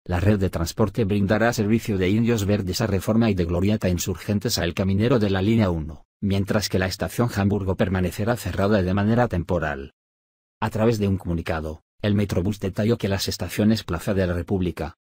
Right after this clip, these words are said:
Glorieta de Colón, Expo Reforma y Vocacional cinco, de la línea cuatro en su ruta sur, también permanecerán cerradas temporalmente en el mismo horario. Por su parte, la ruta norte y aeropuerto de esa misma línea no presentará afectaciones en su servicio,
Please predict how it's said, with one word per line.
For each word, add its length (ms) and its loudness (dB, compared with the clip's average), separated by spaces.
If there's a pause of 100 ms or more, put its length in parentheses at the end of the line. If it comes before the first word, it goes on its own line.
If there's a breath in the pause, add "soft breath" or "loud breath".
Glorieta 500 2
de 140 -2
Colón, 400 -6 (200)
Expo 360 0
Reforma 400 2
y 60 2
Vocacional 600 -2
cinco, 520 -2 (160)
de 160 0
la 120 0
línea 320 2
cuatro 320 0
en 80 2
su 200 2
ruta 260 0
sur, 320 -6 (180)
también 340 2
permanecerán 680 -2
cerradas 400 -2
temporalmente 680 2
en 80 0
el 100 0
mismo 280 2
horario. 400 -4 (680)
Por 140 0
su 160 -2
parte, 400 -4 (160)
la 180 -2
ruta 280 2
norte 260 0
y 160 2
aeropuerto 500 2
de 80 2
esa 180 0
misma 240 0
línea 360 -2
no 100 2
presentará 480 0
afectaciones 720 0
en 80 0
su 120 0
servicio, 600 -2